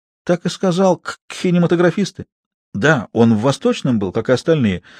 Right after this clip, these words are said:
но черкеска тонкого сукна, папаха, жемчужная каракульча, кинжал в золоте,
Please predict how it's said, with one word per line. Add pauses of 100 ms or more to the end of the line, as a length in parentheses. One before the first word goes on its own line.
(380)
но
черкеска
тонкого
сукна,
папаха,
жемчужная
каракульча,
кинжал
в
золоте,